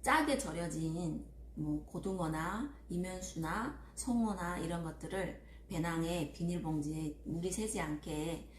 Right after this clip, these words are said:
이렇게 해서 배낭에 메고 기차를 타고 양강도라는 곳을 가요. 양강도는 뭐가 많이 나와요?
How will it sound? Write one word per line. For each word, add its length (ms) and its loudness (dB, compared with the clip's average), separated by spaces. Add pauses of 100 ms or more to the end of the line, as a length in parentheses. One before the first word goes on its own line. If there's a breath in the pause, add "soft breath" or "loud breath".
(280 loud breath)
이렇게 520 -6 (140)
해서 200 -2
배낭에 420 0
메고 420 2
기차를 380 -4
타고 180 -4 (1500)
양강도라는 920 6
곳을 320 -8
가요. 320 -2 (320 loud breath)
양강도는 720 4
뭐가 680 0
많이 240 6
나와요? 580 2